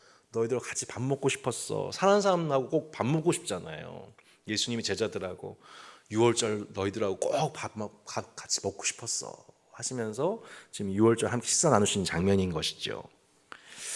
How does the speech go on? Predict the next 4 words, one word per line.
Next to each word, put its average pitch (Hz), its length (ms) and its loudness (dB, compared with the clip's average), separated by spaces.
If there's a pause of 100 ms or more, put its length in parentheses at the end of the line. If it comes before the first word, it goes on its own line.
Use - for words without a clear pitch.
(400)
그러니까 - 180 -2
이 180 200 4
장면은 135 840 4
우리에게, 107 760 0